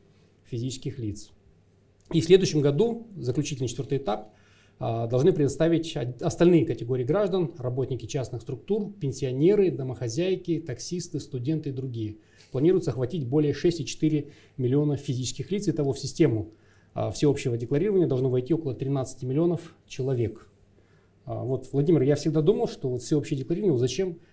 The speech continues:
пенсионерам или таксистам сдавать, э, налоговые декларации? Это как стрижка свиней. Крику много, а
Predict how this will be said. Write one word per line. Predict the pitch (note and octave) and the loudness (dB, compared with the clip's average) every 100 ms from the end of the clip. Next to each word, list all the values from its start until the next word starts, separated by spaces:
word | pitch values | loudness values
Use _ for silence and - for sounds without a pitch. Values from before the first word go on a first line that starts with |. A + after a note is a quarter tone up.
| _ | _
пенсионерам | - C3 C#3 D3 F#3 C3 | -6 -2 0 0 0 -2
или | A#2+ | -4
таксистам | A#2 A#2+ D#3+ D#3+ A#2+ | -6 -6 -6 -6 -8
сдавать, | G#2 B2+ A#2+ - - | -6 -4 -4 -6 -14
э, | A#2 A2+ A#2+ - _ _ _ | -16 -16 -18 -20 _ _ _
налоговые | C#3 C3+ C#3 B2 | -4 0 0 -2
декларации? | A#2+ C3 E3 G#3 - A#2+ A#2 A#2 | -4 -2 -4 -4 -6 -6 -8 -10
Это | A#2 | -10
как | C3 A#2+ | -10 -10
стрижка | - D3+ - | -6 -6 -4
свиней. | C3+ - E3 G#3 - - _ _ _ - | -6 -2 0 0 -6 -18 _ _ _ -6
Крику | C#3+ - | -6 -4
много, | C3+ E3 D3 | -4 -2 -2
а | B2 A2+ G#2+ G#2+ | -2 -2 -4 -8